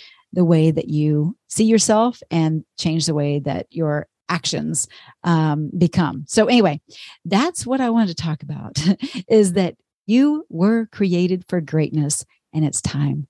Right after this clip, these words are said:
to own it. So are you ready to own it? If you're ready to own it, then let's have a conversation. I can help you with your next steps.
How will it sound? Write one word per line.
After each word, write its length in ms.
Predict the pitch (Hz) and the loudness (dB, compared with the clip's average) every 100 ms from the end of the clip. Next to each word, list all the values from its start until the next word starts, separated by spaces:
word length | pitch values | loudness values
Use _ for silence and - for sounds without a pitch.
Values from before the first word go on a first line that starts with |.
| _ | _
to 140 | 170 - | -8 -2
own 180 | 156 131 | 0 0
it. 160 | - | -2
So 180 | - 175 - | -2 -2 0
are 200 | 170 156 | 0 0
you 540 | 156 170 202 226 240 _ _ - | 0 2 4 4 0 _ _ -2
ready 440 | 170 160 147 135 _ _ - | 2 4 4 0 _ _ -10
to 120 | - - - | -10 -8 2
own 220 | 160 139 | 4 4
it? 220 | - - - _ - | 0 -12 -18 _ -6
If 180 | 147 | -4
you're 100 | 147 | 0
ready 260 | 143 170 240 | 0 2 0
to 160 | 269 294 | 0 -2
own 180 | 247 247 | 2 2
it, 240 | 254 - - - - | 0 -4 -18 -20 -6
then 280 | 160 151 139 | 0 2 4
let's 280 | 156 160 - | 2 0 -4
have 240 | - 151 | -2 0
a 60 | 165 | 0
conversation. 840 | - 147 151 147 139 139 - - - | 0 -2 0 0 0 -2 -4 -8 -4
I 100 | 151 | -4
can 160 | 156 143 | 0 2
help 300 | 160 170 175 | 2 2 0
you 260 | 175 170 - - | 0 0 -4 -6
with 220 | 156 156 | -4 -2
your 120 | 156 156 | 0 0
next 320 | 165 196 - | 0 0 -2
steps. 480 | - 185 247 - | 0 0 0 -6